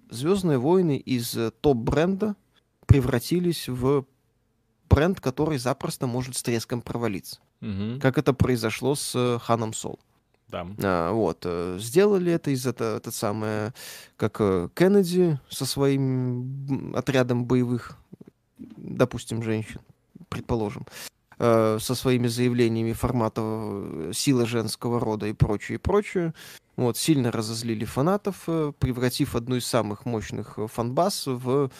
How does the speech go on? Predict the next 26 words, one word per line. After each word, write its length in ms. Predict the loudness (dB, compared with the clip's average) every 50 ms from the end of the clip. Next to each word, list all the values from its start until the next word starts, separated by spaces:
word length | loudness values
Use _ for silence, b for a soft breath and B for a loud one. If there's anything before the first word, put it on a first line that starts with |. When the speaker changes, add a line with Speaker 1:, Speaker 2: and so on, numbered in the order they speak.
| B B B B B B B
Speaker 1:
ну, 60 | -6 -4
по 80 | -2
сути, 260 | 0 0 -2 -2 0
заставив 420 | 0 0 0 2 4 4 4 4 2
фанбазу 420 | 0 -2 0 2 2 2 4 2 0
ненавидеть, 680 | 2 4 4 4 4 4 2 -2 -6 -10 -12 -14 -14 -12
э, 240 | -12 -10 -10 -10 -10 -10 -12
«Звёздные 440 | -8 -4 -4 -4 -2 -2 -2 -2 -2
войны». 340 | -2 -4 -4 -6 -8 -14 -16 -14
Вот, 180 | -12 -10 -8 -8
Speaker 2:
Мгм. 80 | -6 -6
Speaker 1:
что, 480 | -4 -2 0 2 2 2 0 -2 -4 -8
в 180 | -8 -4 -2 -2
общем-то, 380 | 0 0 -2 -2 -2 -4 -4
сильно 280 | -2 2 2 4 4 4
не 120 | 2 2
нравится 400 | 0 2 0 0 0 -2 -6 -10
Диснею, 400 | -10 -8 -8 -4 -2 0 0 0
который 360 | 0 -2 -4 -2 -2 -2 -2
за 140 | -2 -2 -2
этих 200 | -2 -2 -4 -8
«Звёздных 380 | -6 -4 -4 -4 -4 -6 -6 -4
войн» 160 | -2 0 0
отвалил 360 | -2 -2 -4 -4 -2 -2 -4 -4
кучу 300 | -8 -10 -10 -8 -8 -6
денег. 220 | -4 -6 -6 -6